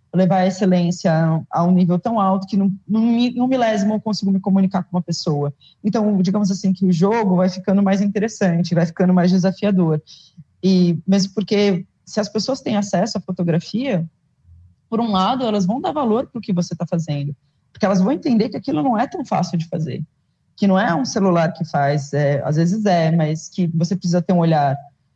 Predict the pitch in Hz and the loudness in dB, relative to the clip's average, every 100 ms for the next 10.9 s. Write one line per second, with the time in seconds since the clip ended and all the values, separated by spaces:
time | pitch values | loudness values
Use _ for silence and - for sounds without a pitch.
0 | _ - 185 196 196 214 196 185 190 196 | _ -4 0 2 2 0 0 -2 -2 0
1 | 202 214 285 - 247 - 233 392 233 202 | 0 0 -2 -6 -12 -6 -4 -2 -2 -4
2 | 202 190 180 - 185 269 277 254 262 262 | -4 -4 -6 -2 0 0 -2 -2 0 -2
3 | - - 214 226 277 262 - 240 240 233 | -4 -2 0 0 -4 -8 -4 -2 0 0
4 | 233 247 254 202 165 156 160 175 180 _ | -2 -2 0 0 0 0 0 -2 -4 _
5 | _ _ _ 147 160 156 143 143 147 - | _ _ _ -2 0 2 2 0 -2 -8
6 | _ _ _ _ - 196 214 247 185 202 | _ _ _ _ 0 2 2 0 0 0
7 | 254 - 226 220 208 196 190 185 - - | -2 -2 -2 -2 0 2 2 0 -6 0
8 | 190 190 196 196 202 190 175 175 185 170 | 2 4 4 4 2 4 4 2 0 -2
9 | 170 151 156 151 156 156 160 - 175 180 | 0 0 -2 -2 -2 -2 -2 -6 -4 0
10 | 175 156 160 175 190 196 202 202 | 2 2 2 2 0 0 0 -2